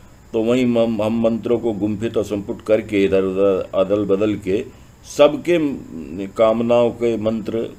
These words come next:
उसी में आहुति करवा देते थे। तो वो क्या होता था कि मंदिर से लौट के घर नहीं आ पाते थे, उनका काम हो जाता था।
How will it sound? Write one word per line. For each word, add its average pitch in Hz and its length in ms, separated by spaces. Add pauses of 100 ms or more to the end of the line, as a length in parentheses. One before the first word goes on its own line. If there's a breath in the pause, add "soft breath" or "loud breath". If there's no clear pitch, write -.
(880)
उसी 98 260
में 98 320
आहुति 98 480
करवा 87 400
देते - 460
थे। - 60 (880 loud breath)
तो 87 100
वो 107 380 (120)
क्या 151 140
होता 135 400
था 127 200
कि 131 260
मंदिर 131 400
से 135 160
लौट 131 260
के 123 120
घर 113 140
नहीं 127 240
आ 101 80
पाते 98 380
थे, 139 180
उनका 104 380
काम 92 260
हो 82 120
जाता - 360
था। - 200